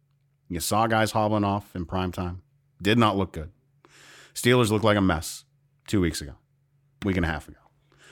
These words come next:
So I, I don't know that that's gonna happen. But at the same time, Andy, you and I have talked about this too. Those guys off the bench coming in are gonna come flying in, and they're looking to beat the Browns. So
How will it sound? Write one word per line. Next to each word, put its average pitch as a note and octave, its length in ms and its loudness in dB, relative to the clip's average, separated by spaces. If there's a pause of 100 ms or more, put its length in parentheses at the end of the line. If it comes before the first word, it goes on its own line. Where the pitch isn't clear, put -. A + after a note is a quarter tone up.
(160)
So A2+ 380 6
I, A#2 200 4
I A2+ 140 4
don't C3+ 160 4
know C3 160 4
that A#2 140 2
that's A2 240 4
gonna G#2 140 2
happen. A2+ 340 0
But G#2+ 120 2
at G#2 120 2
the E2+ 60 -4
same C3 340 2
time, C3 280 4
Andy, A2 220 4
you A2+ 200 2
and A2 80 4
I A2+ 100 4
have A2 120 0
talked A2+ 220 0
about A2 220 -2
this G2+ 120 -4
too. C3 300 -2 (400)
Those G#2 140 0
guys A#2 280 4
off B2 160 2
the A#2+ 80 0
bench A2+ 320 0
coming A2 240 2
in C#3 280 0 (140)
are G#2 80 -4
gonna G#2 140 0
come G#2 160 -2
flying A2+ 500 2
in, B2 200 2
and G2+ 200 -2
they're A#2 180 2
looking F2+ 240 -2
to C#2+ 60 -8
beat C#2+ 160 -10
the - 60 -20
Browns. - 440 -18 (760)
So G#2+ 480 4